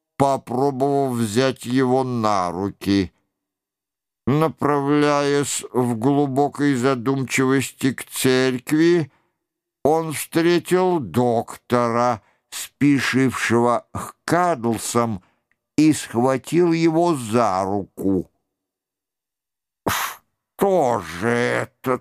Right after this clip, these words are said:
такое делается?» сказал он.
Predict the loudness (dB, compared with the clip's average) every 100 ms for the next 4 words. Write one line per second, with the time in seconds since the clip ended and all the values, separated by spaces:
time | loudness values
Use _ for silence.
0 | -4 -2 -2 -4 -6 0 0 2 2 0
1 | -2 -6 0 2 2 -2 -8 -12 -12 -10
2 | -6 -2 -2 -2 -2 -2 -2 -4 -4 -4
3 | -6 -10 -12